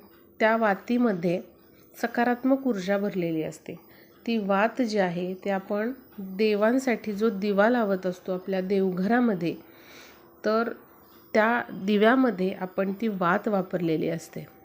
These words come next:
त्यामुळे बघा, त्या वातीमध्ये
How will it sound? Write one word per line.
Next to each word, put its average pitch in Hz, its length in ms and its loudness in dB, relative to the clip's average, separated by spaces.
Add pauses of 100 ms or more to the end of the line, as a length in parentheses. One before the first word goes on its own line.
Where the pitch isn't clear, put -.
(1300)
त्यामुळे 254 400 6
बघा, 202 340 2
त्या 214 240 -2
वातीमध्ये 190 800 0